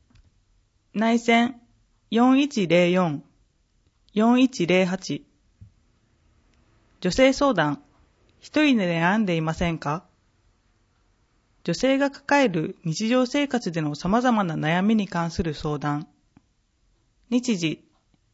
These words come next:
十一月二十六日木曜、午前十時から午後三時。場所、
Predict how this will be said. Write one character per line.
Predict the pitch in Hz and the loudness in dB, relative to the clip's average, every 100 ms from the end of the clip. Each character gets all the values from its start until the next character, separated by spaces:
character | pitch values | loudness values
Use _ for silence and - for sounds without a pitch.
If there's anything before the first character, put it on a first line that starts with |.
| _ _ _ _ | _ _ _ _
十 | - 240 | -2 0
一 | 254 254 247 | 0 -2 -2
月 | 247 254 | -2 0
二 | 240 269 | 4 4
十 | 240 185 | 4 2
六 | 160 180 | 0 -2
日 | 185 185 147 143 _ | -4 -4 -6 -8 _
木 | - 147 190 | -12 -8 -2
曜、 | 202 165 190 _ _ _ _ _ _ _ _ _ - | 0 0 -2 _ _ _ _ _ _ _ _ _ -2
午 | 254 | 0
前 | 247 208 160 | 2 0 0
十 | 175 233 | 0 0
時 | 196 | 0
か | 175 156 | -4 -4
ら | 143 175 _ _ _ _ _ | -4 -8 _ _ _ _ _
午 | 240 | -2
後 | 208 165 | 0 0
三 | 196 190 | 0 0
時。 | 156 139 - _ _ _ _ _ _ - - _ _ _ _ _ | -2 -8 -12 _ _ _ _ _ _ -20 -20 _ _ _ _ _
場 | 175 | -6
所、 | - 208 202 | -2 -2 -2